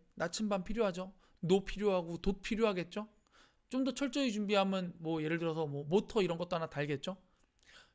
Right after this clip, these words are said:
제가 얘기하는 그 계획이라는 게 이런 것들을 준비하는 과정입니다. 이런 것들이 있어야 여러분들이 목표한 바로 그나마 똑바로 갈 수 있어요. 내가 목표한 바로 한 번에 가는 사람들은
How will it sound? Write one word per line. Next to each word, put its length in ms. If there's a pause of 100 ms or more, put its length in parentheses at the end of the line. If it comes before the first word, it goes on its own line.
제가 420
얘기하는 440
그 160
계획이라는 720
게 300 (380)
이런 180
것들을 280
준비하는 440
과정입니다. 680 (800)
이런 240
것들이 420
있어야 360
여러분들이 480
목표한 520
바로 480 (320)
그나마 440
똑바로 300
갈 120
수 140
있어요. 280 (920)
내가 200
목표한 480
바로 180
한 260
번에 200
가는 260
사람들은 640